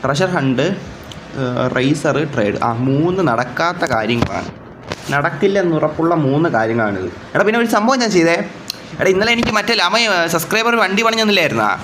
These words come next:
ഇവിടെ, ഇവിടെ ഉണ്ടായിരുന്നല്ലേ, ഞാൻ കാണിച്ചു തരാം. അത് ഞാൻ സെ-, വേൾഡ് സെയിലിന് ഇട്ടു കേട്ടാ. വേൾഡ് സെയിലിന് ഇട്ടു. വി-, വിറ്റു പോയില്ലെന്ന് വെച്ചാൽ എനിക്ക് അറിഞ്ഞൂടാ. ഇതാണ് കണ്ട. ഈ വണ്ടി ഞാൻ വേൾഡ് സെയിലിന് ഇട്ടിട്ടുണ്ട് മുത്തേ. വിറ്റ് പോയാ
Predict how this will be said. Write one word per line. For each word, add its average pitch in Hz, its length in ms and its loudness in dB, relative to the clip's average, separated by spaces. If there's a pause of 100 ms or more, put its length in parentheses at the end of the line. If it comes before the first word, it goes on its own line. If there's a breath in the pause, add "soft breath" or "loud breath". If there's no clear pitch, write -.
(400)
ഇവിടെ, 156 140 2
ഇവിടെ 202 140 2
ഉണ്ടായിരുന്നല്ലേ, 196 560 0
ഞാൻ 175 220 0
കാണിച്ചു 147 240 0
തരാം. 117 140 0
അത് 135 180 2
ഞാൻ 226 140 2
സെ-, 202 160 -2
വേൾഡ് 196 480 2
സെയിലിന് 180 280 0
ഇട്ടു 131 100 0
കേട്ടാ. 113 380 0 (280)
വേൾഡ് 160 260 2
സെയിലിന് 185 240 0
ഇട്ടു. 117 160 -2
വി-, - 400 -4
വിറ്റു 131 300 0
പോയില്ലെന്ന് 220 260 4
വെച്ചാൽ 240 140 0
എനിക്ക് 240 160 -2
അറിഞ്ഞൂടാ. 165 340 0
ഇതാണ് 160 180 2
കണ്ട. 156 180 0 (1160)
ഈ 180 100 2
വണ്ടി 196 260 2
ഞാൻ 220 140 2
വേൾഡ് 190 300 2
സെയിലിന് 214 240 2
ഇട്ടിട്ടുണ്ട് 156 280 2
മുത്തേ. 170 420 0 (720)
വിറ്റ് 120 320 0
പോയാ 208 560 2